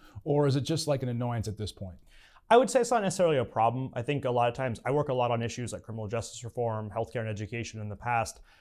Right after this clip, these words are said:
Speaker 2: And I think initially when you're having conversations with, with other, you know, partner organizations
Speaker 1: Right.
Speaker 2: or other legislators, it can at, at times sort of be an initial conversation.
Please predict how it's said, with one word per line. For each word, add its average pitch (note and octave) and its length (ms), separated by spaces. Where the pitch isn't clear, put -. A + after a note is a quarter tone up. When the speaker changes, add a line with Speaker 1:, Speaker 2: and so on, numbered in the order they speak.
Speaker 2:
And B2+ 100
I C3+ 40
think E3 180
initially B2+ 440
when A#2 140
you're A2 100
having A2 300
conversations G#2+ 840
with, G#2+ 280
with G#2+ 180
other, A2 260
you A#2+ 80
know, G2 100
partner C3+ 320
organizations B2 960
Speaker 1:
Right. F2+ 140
Speaker 2:
or A2 360
other B2+ 200
legislators, A#2 640
it D#3 80
can D#3+ 280
at, A#2 120
at A#2+ 220
times B2 380
sort A#2+ 160
of F#2+ 80
be A#2 160
an G#2+ 80
initial A2 520
conversation. B2+ 640